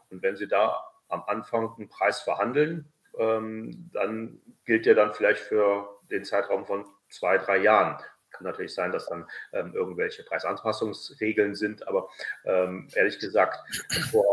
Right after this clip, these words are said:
zwölf Monaten, äh, hat, glaube ich, noch kein, keiner wirklich mit diesen Inflationsraten gerechnet und vor allem nicht mit diesen Materialpreissteigerungen, ähm, und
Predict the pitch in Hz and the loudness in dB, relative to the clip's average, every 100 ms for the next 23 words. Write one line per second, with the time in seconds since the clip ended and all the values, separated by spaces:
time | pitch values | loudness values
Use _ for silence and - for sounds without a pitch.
0 | - - - _ - _ - 110 104 107 | 2 -4 -18 _ -20 _ 4 6 6 2
1 | 117 117 107 - 101 104 95 95 - - | 4 8 8 6 -4 -8 -8 -8 -8 -8
2 | 101 - 101 95 104 - - 101 107 - | -10 2 2 4 2 0 2 2 2 -2
3 | - - 101 110 95 101 101 - 95 - | -10 6 8 8 6 0 -6 -6 -6 -6
4 | - 101 101 104 92 - - 98 98 - | -12 -10 -10 -10 -8 -8 -4 -6 -2 0
5 | 90 - 90 - - - 104 - - 131 | 2 0 -6 -4 -2 -2 -4 -8 -4 0
6 | 131 - 107 95 98 101 110 101 - - | 0 2 2 4 2 0 -4 -10 -12 -14
7 | 101 95 92 92 92 92 85 92 92 - | -14 -12 -4 -2 -2 0 2 4 2 -4
8 | - - 92 - - 85 92 95 87 92 | -16 -4 -4 -4 -2 0 0 0 -2 -2
9 | 95 92 92 90 87 85 87 90 _ 120 | -6 -6 -8 -6 -6 -8 -14 -18 _ -12
10 | 92 | -10